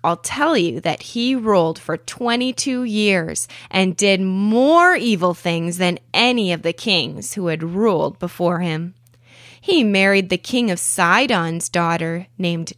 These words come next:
Jezebel and began to serve the god named Baal and worship him. He set up an altar to honor Baal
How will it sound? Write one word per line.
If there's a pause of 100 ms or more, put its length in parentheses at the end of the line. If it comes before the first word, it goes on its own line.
Jezebel (440)
and
began
to
serve
the
god
named (100)
Baal
and
worship
him. (720)
He
set
up
an
altar
to
honor
Baal